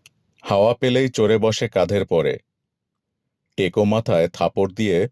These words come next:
উকুন ধরে। গাছের খাবে তলার নেবে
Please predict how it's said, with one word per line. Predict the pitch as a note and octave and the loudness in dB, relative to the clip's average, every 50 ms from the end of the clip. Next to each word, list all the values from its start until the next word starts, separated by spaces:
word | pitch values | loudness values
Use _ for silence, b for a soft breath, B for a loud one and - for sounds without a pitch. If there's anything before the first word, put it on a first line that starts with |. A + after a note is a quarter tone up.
| _ - G2 | _ -6 -6
উকুন | G#2 - B2 A#2 A#2 G2+ F#2 | -4 -2 -2 -2 -2 -2 -2
ধরে। | F2+ D2+ - A#1 - - _ _ _ _ _ _ _ _ _ _ _ _ _ _ _ _ _ _ _ _ _ _ _ _ _ _ _ _ _ _ _ _ - | -2 -2 -2 -4 -6 -8 _ _ _ _ _ _ _ _ _ _ _ _ _ _ _ _ _ _ _ _ _ _ _ _ _ _ _ _ _ _ _ _ -4
গাছের | - G2 F#2 F2+ - A#2 G#2 - - - | -2 -2 -2 0 0 -2 -2 -2 -2 -2
খাবে | G2+ F#2+ F2 G2 F#2 F#2+ G2 G2+ - - | -2 -2 0 0 0 -2 -2 -6 -4 -2
তলার | G2+ G2 F#2+ G2+ G2 F#2 F2+ F#2 | 0 2 2 2 2 0 0 -2
নেবে | F2+ F2 E2 F2+ F2+ | -2 -2 -2 -2 -2